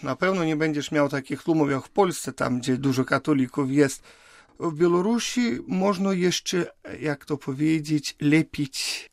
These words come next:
kościół. On jeszcze jest w stanie syrowym, bo ta glina jeszcze nie jest stwardniała. Te serce jeszcze nie są zatwardziałe. No nie wiem, jak to długo, bo dużo sekt.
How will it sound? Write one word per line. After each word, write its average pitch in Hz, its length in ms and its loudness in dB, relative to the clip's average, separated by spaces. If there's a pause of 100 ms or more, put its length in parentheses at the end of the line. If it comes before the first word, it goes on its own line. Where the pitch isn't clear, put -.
kościół. - 600 -2 (420)
On 156 200 -4
jeszcze 165 580 0
jest 170 260 0
w - 60 -6
stanie 170 380 2
syrowym, 131 640 2 (720)
bo 143 340 2 (100)
ta 156 160 2
glina 190 300 0
jeszcze 156 340 0
nie 156 160 2
jest 151 380 0
stwardniała. 151 840 -2 (320)
Te - 120 0
serce 135 560 -4 (240)
jeszcze - 240 -4
nie 175 180 2
są 143 420 -2
zatwardziałe. 143 760 0 (400)
No 156 140 2
nie 196 180 4
wiem, 151 180 4
jak 143 140 2
to 151 120 0
długo, 165 520 0
bo - 380 -4 (340)
dużo 151 300 2
sekt. - 600 -4